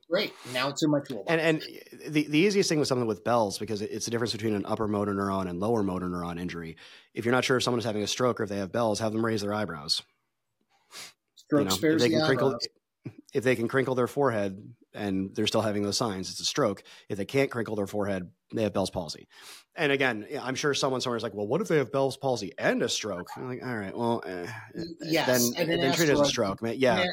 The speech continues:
Speaker 1: and an asteroid could hit, you know.
Speaker 2: <laughs> Right, right, ex-, ex-,
Speaker 1: Like
Speaker 2: exactly.
Speaker 1: tomorrow,
Speaker 2: Yeah, yeah,
Speaker 1: you
Speaker 2: and,
Speaker 1: know.
Speaker 2: uh, we're, <laughs> yeah. But I, so when assessing these chest pain patients, I, again, I, I, I feel like people are worried that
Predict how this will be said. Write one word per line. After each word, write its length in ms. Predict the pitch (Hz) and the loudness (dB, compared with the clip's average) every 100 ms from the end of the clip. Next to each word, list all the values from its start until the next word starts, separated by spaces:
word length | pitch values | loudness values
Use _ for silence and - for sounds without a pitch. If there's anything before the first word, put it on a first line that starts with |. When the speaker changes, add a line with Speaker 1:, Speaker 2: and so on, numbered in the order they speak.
| 185 | -2
Speaker 1:
and 140 | 175 175 | -2 0
an 60 | |
asteroid 500 | 175 165 165 151 139 | 0 2 4 4 4
could 160 | 151 131 | -2 -2
hit, 200 | 139 131 _ _ _ _ _ 156 | -4 -6 _ _ _ _ _ -4
you 120 | 143 | 0
know. 420 | 127 113 113 107 _ _ | 2 2 -2 -8 _ _
Speaker 2:
<laughs> 140 | 165 - | -10 -2
Right, 200 | 190 165 | 0 0
right, 220 | 165 139 | -2 -4
ex-, 180 | 135 139 | -2 -4
ex-, 280 | 139 - - | -4 -8 -4
Speaker 1:
Like 120 | 262 | -2
Speaker 2:
exactly. 240 | 117 - 104 | 0 -2 -2
Speaker 1:
tomorrow, 300 | 135 123 160 | 2 4 6
Speaker 2:
Yeah, 80 | 156 | 4
yeah, 140 | 120 | 2
Speaker 1:
you 80 | 147 | 2
Speaker 2:
and, 100 | 131 | 4
Speaker 1:
know. 220 | 127 120 | 4 2
Speaker 2:
uh, 40 | 123 | 0
we're, 240 | 131 - 131 - _ | -2 -2 -8 -10 _
<laughs> 300 | 247 - - | -20 -14 -6
yeah. 160 | 101 - - - - - - _ | -6 -8 -20 -20 -20 -20 -20 _
But 180 | 170 143 | 0 2
I, 300 | 156 143 156 | 0 -2 -6
so 280 | - 175 156 - - - | -6 -4 -6 -12 -16 -10
when 260 | - 156 147 | 0 2 2
assessing 420 | 143 170 202 226 | 0 2 2 0
these 120 | 180 143 | 0 0
chest 260 | 143 139 | 0 0
pain 160 | 147 113 | 0 0
patients, 460 | 104 95 92 85 - | 0 -2 -2 -4 -4
I, 140 | 113 104 | -4 -2
again, 260 | 120 123 101 | 0 0 0
I, 100 | 101 | -2
I, 200 | - 110 101 | -2 -4 -4
I 160 | 110 113 | -2 -2
feel 260 | - 175 175 | 0 0 2
like 180 | 135 | 2
people 240 | 127 131 123 | 0 -2 2
are 140 | 107 | 2
worried 480 | 98 98 98 92 82 | 2 2 2 -2 -4
that 320 | 92 90 87 | -6 -6 -8